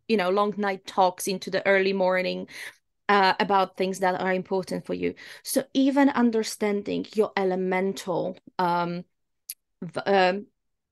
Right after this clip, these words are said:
balance helps you understand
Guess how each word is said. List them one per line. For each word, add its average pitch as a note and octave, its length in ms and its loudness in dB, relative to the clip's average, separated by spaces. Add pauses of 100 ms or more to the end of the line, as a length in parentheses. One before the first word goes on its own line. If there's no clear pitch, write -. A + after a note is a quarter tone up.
(180)
balance F#3+ 800 0 (220)
helps - 640 -2
you D3+ 220 -4 (100)
understand F#3 720 -2